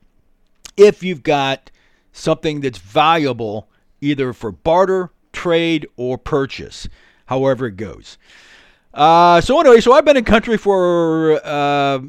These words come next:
you know, we're back up a little bit, for two to three weeks. I'm still adjusting. Um, I'm away from my wife and children, uh, on this one, my first contract for a year at a time. Yeah, I could have taken two weeks off, um, roughly halfway through it, but it's like, what's the point? <laughs> You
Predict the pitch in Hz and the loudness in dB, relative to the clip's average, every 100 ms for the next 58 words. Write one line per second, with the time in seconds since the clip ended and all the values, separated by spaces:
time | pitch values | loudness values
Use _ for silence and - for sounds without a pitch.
0 | - 214 160 147 139 165 170 156 147 143 | -16 -10 -6 -4 0 0 0 -4 -4 -4
1 | 147 139 143 - 202 175 175 170 143 156 | -4 -4 -8 -6 -4 -4 -2 -2 2 0
2 | 147 143 - 208 202 143 165 151 - 160 | 0 -6 -6 -4 -2 0 0 0 0 -6
3 | 160 - _ _ - 127 131 127 127 127 | -6 -10 _ _ -12 -6 -2 -2 -2 -2
4 | 123 123 123 131 180 175 160 156 147 156 | -4 -6 -6 0 0 0 -2 0 4 4
5 | 160 147 123 - 170 160 160 156 156 151 | 2 -2 -10 -6 -4 -2 -2 -2 -2 -6
6 | - 123 123 123 - 123 135 170 - 147 | -8 -6 -4 -6 -6 -6 -4 -4 -6 -6
7 | 151 147 127 160 151 - 147 131 156 135 | -4 -4 -6 -6 -6 -4 -6 -4 -2 -2
8 | - 143 127 139 151 151 147 131 - 156 | -2 -8 -8 -4 0 2 0 -2 -4 -2
9 | 156 151 143 143 143 143 180 143 156 139 | -2 -2 -2 0 2 0 -4 -8 -6 -8
10 | 127 160 139 139 - 131 127 - - - | -8 -8 -6 -6 -4 -2 -2 -6 -16 -20
11 | - _ 127 127 123 123 120 120 117 160 | -20 _ -6 -4 -2 -4 -4 -6 -8 -6
12 | 180 202 - 160 143 139 135 139 127 135 | 2 2 2 -2 0 -2 -2 -2 -2 -4
13 | 135 123 135 135 147 123 - 147 - 110 | -4 -4 -6 -4 -4 -4 -4 -8 -6 -12
14 | 120 113 110 110 143 | -12 -12 -12 -12 -10